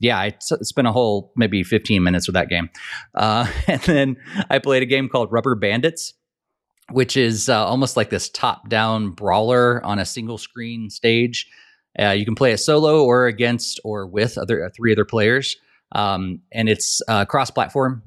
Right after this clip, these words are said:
as well, which is, which is kinda cool. Um, you have, it, it's kinda rubbery controls, but it, it fits the genre that they're going after. It's like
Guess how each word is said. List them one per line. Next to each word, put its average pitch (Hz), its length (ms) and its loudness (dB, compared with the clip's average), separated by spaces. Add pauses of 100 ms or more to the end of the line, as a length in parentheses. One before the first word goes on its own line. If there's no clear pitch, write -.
as 104 160 -10
well, 101 440 0
which 95 240 -2
is, 92 240 -2
which 95 160 -10
is 92 100 -8
kinda 98 200 -2
cool. 95 340 2 (260)
Um, 92 540 0
you 110 160 0
have, 117 260 0
it, 123 140 -2
it's - 180 -12
kinda 165 240 -2
rubbery 123 400 -2
controls, 113 640 0
but 98 200 0
it, - 180 -4 (140)
it - 180 -6 (220)
fits - 680 -2 (100)
the 98 180 4
genre 107 500 0
that 170 140 0
they're 175 100 2
going 180 320 2
after. 185 360 0
It's 147 260 0
like 107 260 0